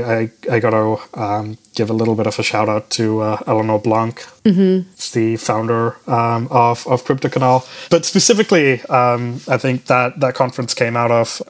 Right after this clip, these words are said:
Speaker 1: I mean, it's, it's, uh, Amsterdam based, um, uh, from the name. But it, it came out of the aftermath of, uh, the, the Tornado Cash,
Speaker 2: Mm-hmm.
Speaker 1: you know, uh, arrests. And so, you know, it,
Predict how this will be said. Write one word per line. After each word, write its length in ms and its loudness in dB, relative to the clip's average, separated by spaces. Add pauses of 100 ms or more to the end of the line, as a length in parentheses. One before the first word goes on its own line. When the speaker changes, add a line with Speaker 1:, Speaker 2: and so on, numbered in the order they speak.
(100)
Speaker 1:
I 60 -4
mean, 160 -2
it's, 340 0
it's, 320 0
uh, 260 2 (100)
Amsterdam 500 -2
based, 500 -4
um, 520 -4 (240)
uh, 240 -6
from 180 -2
the 60 -4
name. 300 -2 (400)
But 260 2
it, 200 -2
it 160 -4
came 240 0
out 180 2
of 220 0
the 300 -2
aftermath 720 -2
of, 420 -2
uh, 200 0
the, 440 -4
the 180 -2
Tornado 460 -2
Cash, 480 -2
Speaker 2:
Mm-hmm. 520 2
Speaker 1:
you 60 -6
know, 260 -6
uh, 220 -2
arrests. 580 0
And 200 -4
so, 440 0 (380)
you 100 -8
know, 220 -6
it, 160 -8